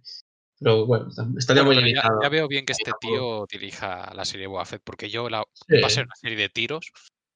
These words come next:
Speaker 1: Sí, yo creo que
Speaker 2: Y
Speaker 1: le va,
Speaker 2: Boba,
Speaker 1: le va muy
Speaker 2: <laughs> de
Speaker 1: bien
Speaker 2: Boba
Speaker 1: este
Speaker 2: Fett
Speaker 1: rollo.
Speaker 2: haciendo cosas guays, en plan,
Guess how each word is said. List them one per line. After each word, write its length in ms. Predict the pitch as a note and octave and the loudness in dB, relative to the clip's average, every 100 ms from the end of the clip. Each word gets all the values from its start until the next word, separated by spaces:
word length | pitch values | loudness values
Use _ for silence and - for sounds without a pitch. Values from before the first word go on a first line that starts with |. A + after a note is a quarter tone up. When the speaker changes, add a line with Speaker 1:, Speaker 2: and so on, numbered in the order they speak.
| _ | _
Speaker 1:
Sí, 180 | - G3 C#3 A#2 | 4 6 8 6
yo 80 | C3 | 6
creo 140 | E3+ | 6
que 80 | D3+ | 6
Speaker 2:
Y 20 | |
Speaker 1:
le 60 | C3+ | 8
va, 100 | C#3+ | 6
Speaker 2:
Boba, 200 | C3 - - D3 - - - | 4 -2 -8 -8 -2 -2 4
Speaker 1:
le 60 | D3+ | 6
va 80 | F3+ | 8
muy 140 | E3 | 10
Speaker 2:
<laughs> 0 | |
de 60 | C#3 | 10
Speaker 1:
bien 120 | C3 | 8
Speaker 2:
Boba 120 | D3 | 6
Speaker 1:
este 120 | C3 | 6
Speaker 2:
Fett 80 | F3 | 8
Speaker 1:
rollo. 100 | G#4 | 8
Speaker 2:
haciendo 240 | C#3 B2 B2+ | 8 4 2
cosas 300 | C#3 C3 A2+ | -2 -4 -2
guays, 300 | A#2+ G#2+ F#2+ | 0 0 -2
en 140 | G#2 | -12
plan, 360 | - G2+ G2 | -10 -10 -10